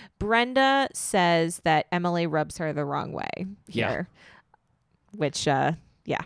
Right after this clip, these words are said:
Speaker 2: You know, I mean, I know Brenda was kinda horrible to Emily in the beginning. And so,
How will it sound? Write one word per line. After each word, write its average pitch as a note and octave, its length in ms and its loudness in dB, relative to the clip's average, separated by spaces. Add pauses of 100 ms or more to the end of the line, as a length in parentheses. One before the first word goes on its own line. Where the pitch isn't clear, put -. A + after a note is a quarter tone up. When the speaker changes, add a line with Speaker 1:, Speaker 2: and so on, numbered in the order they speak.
(520)
Speaker 2:
You G3 120 2
know, F#3+ 320 0 (220)
I D#3 80 2
mean, F#3 120 -2
I G#3 60 -6
know A#3+ 120 -2
Brenda C3 280 2
was A2+ 120 0
kinda A2+ 200 -2
horrible A2 360 2
to A#2 100 -4
Emily A2+ 320 -4
in G#2+ 100 -6
the A2 80 -4
beginning. A#2 460 -8 (260)
And A2+ 160 0
so, G#2 420 4